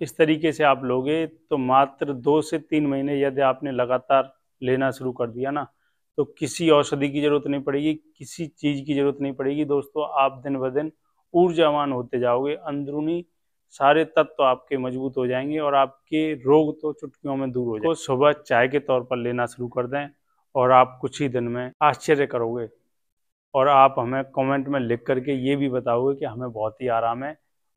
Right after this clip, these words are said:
और बहुत बहुत धन्यवाद दोगे। क्योंकि दोस्तों, ये तरीका जो है, आप जो है,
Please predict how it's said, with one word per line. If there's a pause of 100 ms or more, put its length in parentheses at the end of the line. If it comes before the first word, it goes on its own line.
(280)
और
बहुत
बहुत
धन्यवाद
दोगे।
क्योंकि
दोस्तों,
ये
तरीका
जो
है, (520)
आप
जो
है,